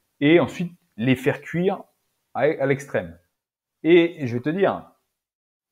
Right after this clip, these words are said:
d'expérience personnelle et avec les clients, quand on, on parle, on, on en vient de parler des, aux, des légumineuses, beaucoup de clients vont mieux digérer les légumineuses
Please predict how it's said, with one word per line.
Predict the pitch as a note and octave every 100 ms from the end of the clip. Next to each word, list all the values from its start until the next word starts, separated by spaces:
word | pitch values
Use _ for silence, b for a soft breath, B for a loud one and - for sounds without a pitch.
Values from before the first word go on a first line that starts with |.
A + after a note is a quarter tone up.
| _ -
d'expérience | A#2+ B2 - A#2+ A2 D#3 C#3+ - -
personnelle | C3 - C3+ B2+ A2+
et |
avec | G2+ G2 G2+
les | F#2
clients, | A2 C#3+ F#3+ b b _
quand | C3 B2+
on, | B2+ A#2+ A2+ G#2+ G2+ F#2+ F2 E2 - - - - _ _ _ -
on |
parle, | G#2+ C3 A#2+ G2+
on, | G#2 F2+
on | G#2
en | G2+
vient | G#2
de |
parler | G2+ G2 G#2+
des, | F#2+
aux, | F#2+ F#2+
des | F#2 E2+
légumineuses, | G2 G2 G2+ B2 F3+ F3 A#2+ _ _ _ _ _ _
beaucoup | A2+ A2 C#3 - C3
de |
clients | - B2 A#2 D#3+ F#3
vont | A2 A2+
mieux | B2 C#3 C#3+
digérer | B2 B2 B2 B2
les | A#2
légumineuses | G#2+ A2+ A2 A#2+ B2 B2 B2 G#2 F2